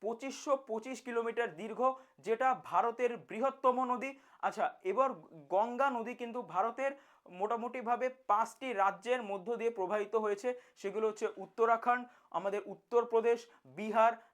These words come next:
ঝাড়খণ্ড এবং ওয়েস্ট বেঙ্গল, ঠিক আছে বন্ধুরা? তাহলে এরকম জিওগ্রাফির ব্যাপারে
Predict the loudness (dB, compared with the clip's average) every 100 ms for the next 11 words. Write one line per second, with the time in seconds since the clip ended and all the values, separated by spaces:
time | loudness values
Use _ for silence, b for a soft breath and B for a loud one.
0 | _ 4 4 6 2 0 b b -6 0
1 | 0 -2 -8 6 6 6 -2 -8 -6 -10
2 | b b -2 0 0 0 -2 0 0 0
3 | B B 2 2 2 2 2 2 0 0
4 | 0 0 -2 -2 -2 0 2 2 0